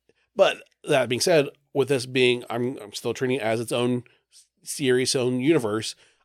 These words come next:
I think it worked really well from that standpoint. Like, okay, well, what if there are three Jokers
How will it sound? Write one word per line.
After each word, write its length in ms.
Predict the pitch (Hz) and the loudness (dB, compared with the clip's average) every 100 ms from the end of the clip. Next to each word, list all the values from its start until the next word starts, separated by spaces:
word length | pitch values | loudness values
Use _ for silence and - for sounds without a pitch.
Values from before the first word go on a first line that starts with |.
| _ | _
I 60 | 208 | 6
think 120 | 233 | 8
it 40 | |
worked 220 | 175 156 | 6 2
really 220 | 147 135 135 | 2 2 4
well 500 | 220 208 143 139 151 - _ | 6 8 8 4 -4 -16 _
from 140 | - 156 | -8 0
that 160 | 208 | 2
standpoint. 320 | - 139 127 117 | 2 2 4 2
Like, 140 | 120 | 2
okay, 300 | 143 123 117 - _ _ _ _ _ _ | 0 0 0 -6 _ _ _ _ _ _
well, 200 | 151 135 | 2 4
what 240 | 139 139 | 6 6
if 160 | 131 117 | 6 4
there 120 | 131 | 0
are 300 | 110 120 113 | 4 4 4
three 220 | - 120 | 2 -6
Jokers 580 | 104 101 98 92 92 87 | -4 -6 -6 -10 -10 -12